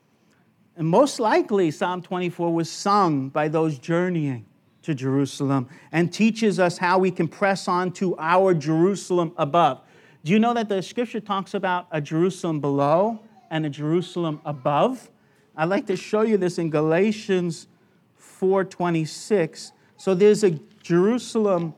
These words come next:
below, and that Jerusalem below is meant to mirror the Jerusalem above. And that's why we pray for Jerusalem, that, uh, it would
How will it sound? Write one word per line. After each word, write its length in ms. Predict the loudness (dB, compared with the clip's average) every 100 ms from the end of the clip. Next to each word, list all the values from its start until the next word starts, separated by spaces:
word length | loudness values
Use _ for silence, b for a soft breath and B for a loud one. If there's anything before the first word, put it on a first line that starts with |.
| _ 0
below, 680 | 2 6 6 8 6 4 B B B B B _
and 400 | 2 2 2 0
that 420 | 0 2 0 -2
Jerusalem 760 | -4 -2 0 0 -2 -2 0 2
below 400 | 2 2 2 0
is 280 | 0 -2 0
meant 560 | 2 2 2 0 -2 -4
to 720 | 2 4 6 6 4 4 -2 b b b _
mirror 960 | -2 0 4 4 4 4 4 2 0 -4 _ _ _ _ _
the 80 | -4
Jerusalem 960 | -2 0 2 2 2 0 -2 0 0 -2
above. 600 | -6 -2 2 6 4 4
And 100 | 0
that's 240 | -2 -2
why 140 | 0 2
we 160 | 0
pray 420 | -2 -2 0 2 0
for 220 | -4 -6
Jerusalem, 640 | -2 0 0 -2 -4 -2
that, 200 | -2 -4 -8 B B B -6
uh, 300 | -4 -2 -4 -2
it 200 | 0 0
would 640 | 2 4 4 4 0